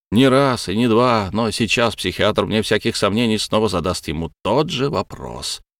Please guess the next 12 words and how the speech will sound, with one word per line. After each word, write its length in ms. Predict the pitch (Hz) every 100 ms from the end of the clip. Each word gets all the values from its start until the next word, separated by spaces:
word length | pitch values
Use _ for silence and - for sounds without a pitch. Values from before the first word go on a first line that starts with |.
| _
Каким 360 | - 73 71 65
образом 520 | 117 170 151 165 131
вы 100 | 135
могли 300 | 123 110 107
лишить 400 | 101 95 82 76
её 160 | 65 64
жизни, 360 | 127 143 135
если 360 | 113 110 - 98
сознаёте, 640 | - 85 73 71 95 90
что 200 | - 87
она 200 | 85 85
жива?" 460 | 71 80 71 62